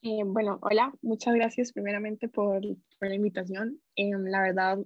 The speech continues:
hoy estoy acá para hablar un poco acerca de este tema que vos diste, a-, eh, la dependencia emocional, ya que considero que es un tema bastante importante y bastante recurren-, recurrente, em, en nuestra sociedad. Eh, repito, muchas gracias por tomarme en cuenta.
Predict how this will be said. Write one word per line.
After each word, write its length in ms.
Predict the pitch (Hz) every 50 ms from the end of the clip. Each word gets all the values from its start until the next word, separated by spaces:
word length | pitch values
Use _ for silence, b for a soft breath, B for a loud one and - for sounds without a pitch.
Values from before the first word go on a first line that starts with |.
| -
hoy 140 | 214 220 233
estoy 200 | 233 - - 233
acá 300 | 240 240 - 220 254 262 - 277
para 180 | - 226 214 202
hablar 200 | 196 190 190 196
un 80 | 202
poco 580 | - 202 202 - - 226 226 214 208 180 180 185 -
acerca 1120 | - 202 202 - 190 190 196 _ _ - - - - 180 185 185 180 180 180 180 180 180 180 175
de 140 | 180 185
este 280 | 185 - - _ - 208
tema 240 | 202 220 220 233 233
que 140 | _ - 190
vos 280 | 185 185 - - - -
diste, 320 | 214 233 254 - - 269
a-, 140 | 247 208 196 -
eh, 140 | 196 196
la 100 | 196 190
dependencia 360 | 185 - 196 196 185 185 185 208
emocional, 400 | 220 220 - 202 202 233 320 - B B B B B B B B B B -
ya 300 | 214 190 220 214 208 214
que 360 | - - 240 240 240 233 226 -
considero 420 | - 247 233 233 214 202 202 208
que 140 | - - 214
es 60 | 220
un 100 | 226 208
tema 240 | - 220 220 226 226
bastante 500 | 220 208 202 - - 196 190 190 - 226
importante 580 | 226 226 208 196 - - 190 196 202 - 240 240
y 60 | 240
bastante 500 | 214 190 - - - 185 185 180 202 208
recurren-, 520 | 208 214 208 - 185 185 180 180 180 180 _ _
recurrente, 720 | - 202 202 196 - 185 180 175 190 - 208 208 196 180 _ _ _ _ _
em, 400 | - 196 185 185 180 175 180 180 - -
en 140 | 190 190
nuestra 340 | 185 185 185 - - 202 196
sociedad. 420 | 196 185 180 190 180 180 190 254 - - _ B B B B B B B B B B B B B _ _
Eh, 240 | - 220 208 208 202
repito, 360 | 196 190 190 247 269 - 320 277
muchas 240 | 262 247 - 240
gracias 260 | 233 220 226 240 233 240
por 140 | 240 226
tomarme 240 | - 220 208 196 196 208
en 60 | 214
cuenta. 240 | - 277 320 -